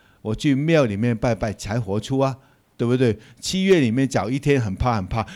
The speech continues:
就早一天两天去，呃，去烧一些东西。那其他的时间呢？谁做主？我自己。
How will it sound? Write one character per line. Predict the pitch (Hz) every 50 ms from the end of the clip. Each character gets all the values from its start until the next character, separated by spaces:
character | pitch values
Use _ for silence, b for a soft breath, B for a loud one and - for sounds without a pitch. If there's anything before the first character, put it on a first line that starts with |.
| B B
就 | - 123
早 | 117 - 90 87 113
一 | 123
天 | 127 131 127
两 | 120 95 87 90
天 | 113 120 120
去， | 117 - 117 101 87 B B B B
呃， | 101 95
去 | - - 120 107 101
烧 | 98 - - - 127 113 113 113 117
一 | 117 110
些 | - 123 113
东 | 107 110 104 107
西。 | 107 - 117 107 104 104 - _ _ _ _ _ _ b b b b b b b 196
那 | 208 B B B B _ _
其 | - - 165 170
他 | 180 202 196
的 | 202 202
时 | - 156
间 | 139 170 170 170 170
呢？ | 170 151 123 - _ _ _ _ _ _ _ _ _
谁 | - - 117 117
做 | 113 151 123 107
主？ | - - - - _ _ _ _ _ _ _ _ _ _ _ _ _ _ _ _ _ _ _ _
我 | - 65
自 | - - 98
己。 | 85 - -